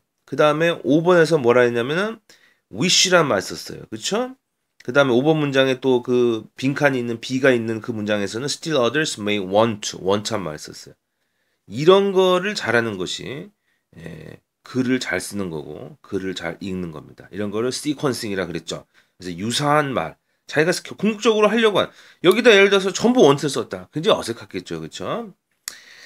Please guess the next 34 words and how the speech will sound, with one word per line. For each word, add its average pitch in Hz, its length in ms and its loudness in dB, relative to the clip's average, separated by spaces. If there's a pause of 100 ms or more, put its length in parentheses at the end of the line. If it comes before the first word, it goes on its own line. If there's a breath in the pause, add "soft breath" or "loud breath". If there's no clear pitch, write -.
(160 loud breath)
자, 120 180 2
계속 156 220 0
갑니다. 90 320 2
Still 175 420 4
others 143 400 2
may 117 180 0
want 107 320 0
to 107 100 -10
travel 104 400 -6
to 107 200 -8
a 92 60 -2
foreign 104 360 -4
country. 131 400 -6
여행하고 101 440 0
싶습니다. 87 580 -6
This 160 320 -6
is 143 260 -4
incredibly 147 1080 -2
important. 113 640 -6 (300)
이것은 147 380 -2 (320 soft breath)
믿을 143 340 -4
수 202 180 4
없을 160 280 4
정도로 139 340 0
중요하다. 101 640 -6 (160)
음, 107 120 -12
그렇게 165 300 -8
어색해할 170 400 -4
필요 208 140 -6
없죠. 180 260 -8
굉장히 104 400 -2
중요합니다. 90 600 -6
강조죠. 98 760 -4
To 117 380 0